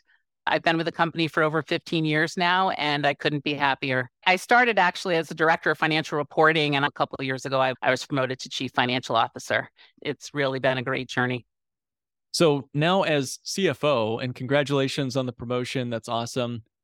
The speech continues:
Speaker 2: You now oversee quite a bit of a, what is a multi-billion dollar enterprise in many ways. Would you mind just sort of telling us what are some of your key strategic initiatives you're working on? How does a C F O know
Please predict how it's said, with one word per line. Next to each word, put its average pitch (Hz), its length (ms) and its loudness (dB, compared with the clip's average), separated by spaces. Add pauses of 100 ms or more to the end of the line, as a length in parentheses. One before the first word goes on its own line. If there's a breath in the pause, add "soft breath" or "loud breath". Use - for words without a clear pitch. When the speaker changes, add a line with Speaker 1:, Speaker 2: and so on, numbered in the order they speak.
(140)
Speaker 2:
You 202 380 2
now 175 240 2
oversee 160 600 -4
quite 190 300 -2
a 156 40 -2
bit 131 300 -2 (200)
of 117 540 -4
a, 120 360 -4
what 135 120 0
is 120 140 -2
a 117 100 0
multi-billion 139 1120 -2
dollar 117 460 -2 (320)
enterprise 110 560 -4
in 113 80 -4
many 131 160 -2
ways. 113 500 -2 (320)
Would 170 140 0
you 302 80 4
mind 262 220 2
just 214 180 -2
sort 196 160 0
of 123 80 -6
telling 151 320 -2
us - 240 -6 (100)
what 185 140 0
are 208 40 -2
some 180 220 -4
of 151 100 -4
your 143 280 -2 (160)
key 151 560 -6 (920)
strategic 143 640 -4
initiatives 135 520 0
you're 135 120 0
working 135 320 -2
on? 131 360 -4 (120)
How 151 120 -2
does 214 140 0
a 165 80 -2
C 156 220 -2
F 135 120 -6
O 139 280 2
know 139 460 -4